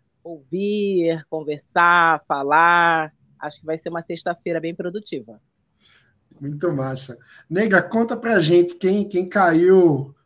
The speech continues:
Speaker 2: num, um, um alienígena que caiu aqui com a nave espacial.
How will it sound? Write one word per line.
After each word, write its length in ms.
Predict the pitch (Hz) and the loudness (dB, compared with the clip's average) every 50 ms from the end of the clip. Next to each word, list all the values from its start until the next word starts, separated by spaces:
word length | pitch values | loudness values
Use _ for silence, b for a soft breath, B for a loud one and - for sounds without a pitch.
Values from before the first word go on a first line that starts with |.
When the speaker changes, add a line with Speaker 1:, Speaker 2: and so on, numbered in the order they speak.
| _ _ _ - | _ _ _ -10
Speaker 2:
num, 800 | 151 151 160 170 170 165 160 151 143 135 123 117 117 117 - _ _ _ _ _ - - | -6 -4 0 0 0 0 2 0 0 -2 -2 -4 -8 -10 -14 _ _ _ _ _ -4 2
um, 260 | 175 175 160 170 - - | 2 2 2 2 -2 0
um 420 | 175 170 165 156 143 143 139 139 139 165 | 2 2 4 4 2 0 -2 -4 -2 0
alienígena 720 | 180 190 208 214 190 175 185 208 208 190 196 196 190 185 | 0 2 2 2 2 2 2 2 2 2 2 2 0 0
que 160 | 185 - 185 | -2 -4 -10
caiu 420 | 190 - 190 170 160 160 175 175 165 | -8 -4 -2 0 0 0 0 0 0
aqui 240 | 156 151 - 175 | -2 -4 -6 -10
com 140 | 170 - 180 | -6 -4 -4
a 60 | 165 | -2
nave 320 | 156 151 160 170 170 160 160 | -2 0 0 0 0 0 -4
espacial. 920 | - - - 151 151 147 - - 139 135 131 143 147 143 127 113 110 | -10 -8 -6 -4 -4 -4 -4 -4 -4 -6 -6 -6 -6 -8 -10 -12 -16